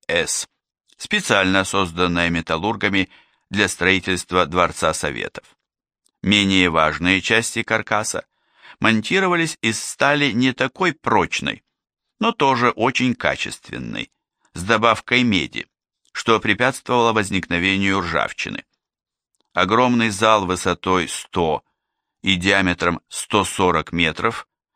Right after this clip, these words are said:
был рассчитан на двадцать одну тысячу человек, делегатов партийных съездов и депутатов сессии Верховного Совета,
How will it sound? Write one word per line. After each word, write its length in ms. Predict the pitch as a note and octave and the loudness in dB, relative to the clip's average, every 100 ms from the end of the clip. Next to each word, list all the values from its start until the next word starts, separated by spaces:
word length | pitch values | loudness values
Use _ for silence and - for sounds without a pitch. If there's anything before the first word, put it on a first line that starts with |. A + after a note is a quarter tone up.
| _ _ - | _ _ -4
был 220 | A#2+ F#3+ | 0 2
рассчитан 680 | E3+ D#3 - E3 C#3+ A#2+ G2+ | 0 0 -2 0 0 0 0
на 120 | G#2+ | 0
двадцать 600 | F#2+ A2 C3+ - B2 - | 0 2 2 0 -4 0
одну 340 | G2 F2 A#2+ B2+ | -2 0 -2 -2
тысячу 500 | - A2 - F#2 F#2+ | -2 -4 -4 -6 -4
человек, 600 | - D#2+ C#2 A#1+ - - _ _ _ _ _ | -4 -4 -6 -6 -10 -20 _ _ _ _ _
делегатов 680 | B2+ F3 F3+ C#3+ B2+ A2 G2+ | -4 -2 0 0 0 -2 -2
партийных 540 | G2 F#2 F#2+ E2+ E2 | -4 -2 -2 -2 -4
съездов 560 | - B2+ D3+ C#3+ C#3+ - _ _ _ - | -6 -4 -4 -2 -4 -4 _ _ _ -2
и 120 | A2+ | 0
депутатов 720 | A2 A#2 A2+ - C#3 B2 G#2+ | 0 0 -2 0 0 0 -4
сессии 400 | - A#2 A2+ - | -2 -2 -2 -4
Верховного 640 | G2 F#2+ - G2 F#2+ E2+ D#2+ | -2 -2 0 0 0 -2 -4
Совета, 600 | - A#1+ A1+ G1+ E2+ | -6 -6 -8 -6 -8